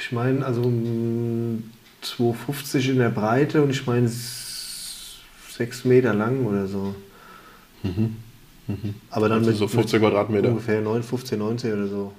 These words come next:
Speaker 1: Mit doppelter Ebene noch, wo das Bett oben drauf ist.
Speaker 2: Ach ja, das ist ja dann auch schon relativ geräumig.
Speaker 1: Tatsächlich. Sieht, sieht klein aus. Ich meine, es ist klein, aber es
Speaker 2: Heißt ja auch Tiny.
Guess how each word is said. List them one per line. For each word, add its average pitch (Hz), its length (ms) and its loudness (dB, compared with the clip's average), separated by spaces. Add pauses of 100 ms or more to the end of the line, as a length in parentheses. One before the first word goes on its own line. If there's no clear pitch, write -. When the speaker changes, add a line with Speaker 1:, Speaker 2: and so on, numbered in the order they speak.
Speaker 1:
Mit 104 160 -4
doppelter 120 340 4
Ebene 147 400 4
noch, 147 220 2
wo 113 60 0
das 107 100 -2
Bett 139 240 0
oben 143 240 0
drauf 135 340 -4
ist. 139 340 -10
Speaker 2:
Ach 151 120 -4
ja, 95 200 0 (140)
das 107 120 -14
ist - 80 -20
ja 110 60 -4
dann 113 140 -4
auch 110 80 -8
schon 120 160 -2
relativ 117 360 2
geräumig. 110 480 4 (480)
Speaker 1:
Tatsächlich. 160 680 4 (360)
Sieht, 127 320 -2
sieht 120 260 -4
klein 120 240 0
aus. 131 240 -2
Ich - 60 -8
meine, 104 120 0
es 104 80 -4
ist 139 140 -4
klein, 139 340 2
aber 113 140 2
es - 320 -4 (400)
Speaker 2:
Heißt 113 140 0
ja 113 80 4
auch 107 60 -2
Tiny. 113 360 4